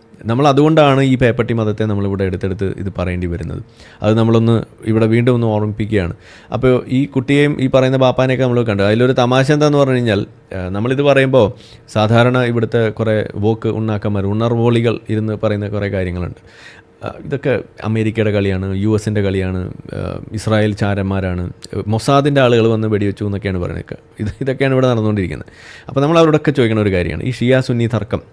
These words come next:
അത് തുടങ്ങിയപ്പോൾ ഞാൻ കഴിഞ്ഞ ദിവസം ചോദിച്ച മാതിരി അതിൻ്റെ പിന്നിൽ അമേരിക്കയാണോ, നിങ്ങളൊന്ന് പറഞ്ഞു തരി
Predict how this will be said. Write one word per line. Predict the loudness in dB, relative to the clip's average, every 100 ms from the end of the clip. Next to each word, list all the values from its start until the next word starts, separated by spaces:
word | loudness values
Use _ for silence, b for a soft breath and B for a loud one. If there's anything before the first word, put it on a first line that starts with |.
| -6
അത് | -2 0
തുടങ്ങിയപ്പോൾ | 0 0 -2 -2 -4 -2
ഞാൻ | -4 0
കഴിഞ്ഞ | 0 0
ദിവസം | 0
ചോദിച്ച | 0 0
മാതിരി | 0 -2 -2 -2
അതിൻ്റെ | 0 2
പിന്നിൽ | 2 2 2
അമേരിക്കയാണോ, | 2 2 0 -2 -2 -4 -8
നിങ്ങളൊന്ന് | -8 -6 -4 -2
പറഞ്ഞു | -2 -2
തരി | 0 0